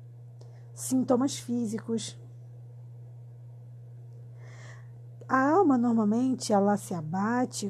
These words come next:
quando a gente não consegue tratar o real problema, porque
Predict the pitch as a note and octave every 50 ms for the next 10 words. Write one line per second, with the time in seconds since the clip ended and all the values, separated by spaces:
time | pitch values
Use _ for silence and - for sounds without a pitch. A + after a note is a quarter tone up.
0 | - - - A3+ A3 A3 A3 A3 G3+ A3+ A3+ G3+ A#3+ A#3+ A3 A3+ A3+ A3 A3+ B3+
1 | D#4 - - - G3+ F#3+ F3+ - - - G#3+ G#3+ A#3 B3 B3+ A#3 G3 G3 G3+ -
2 | - - - - - - - - - A3+ A#3 A3+ A3+ - C4+ B3 C4 C4+ B3+ A#3+
3 | G#3+ A3+ A3 G#3 G#3+ G#3 A3 A3 F#3+ G3+ G3+ G3+ F#3+ F#3+ - - - - - -
4 | G#3+ G#3 G#3+